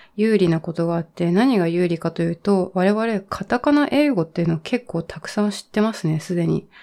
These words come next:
これは、例えば、中国圏とかの方からすると羨ましいことだと思います。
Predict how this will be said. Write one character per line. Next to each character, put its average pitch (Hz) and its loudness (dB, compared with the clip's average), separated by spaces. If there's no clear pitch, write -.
こ 233 -2
れ 262 4
は、 285 0
例 247 4
え - 2
ば、 175 0
中 226 -6
国 214 -2
圏 165 -2
と 160 -10
か 170 -6
の 170 2
方 - -4
か 175 -4
ら 165 -2
す - -6
る 170 -2
と 170 -4
羨 208 0
ま 247 2
し 214 -2
い 180 0
こ - -8
と 160 -4
だ 175 -4
と - -6
思 165 2
い 165 2
ま 170 0
す。 - -12